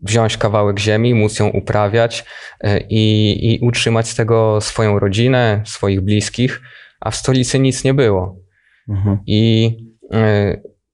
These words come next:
Speaker 1: pewnie serca tych ludzi były tak gorące, że każdy chciał mieszkać w stolicy, bo już przeszli przez niesamowitą podróż, ale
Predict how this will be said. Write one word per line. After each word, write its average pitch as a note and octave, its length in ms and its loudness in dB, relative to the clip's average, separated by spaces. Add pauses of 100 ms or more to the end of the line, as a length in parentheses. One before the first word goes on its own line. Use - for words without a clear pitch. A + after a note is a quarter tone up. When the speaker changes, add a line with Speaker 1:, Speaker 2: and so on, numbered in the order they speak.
(180)
Speaker 1:
pewnie B2+ 300 0
serca D3+ 420 0
tych - 220 -2
ludzi A#2+ 300 2
były G#2 500 2 (220)
tak B2+ 240 -4
gorące, A2+ 440 2
że A2 120 0
każdy B2 320 0
chciał A#2+ 240 0
mieszkać A#2 380 0
w - 60 -8
stolicy, - 680 -2 (440)
bo A2 340 2
już A2+ 240 0
przeszli A#2 440 0
przez - 340 -2
niesamowitą A2+ 600 0
podróż, A2+ 580 -2 (600)
ale B2 680 2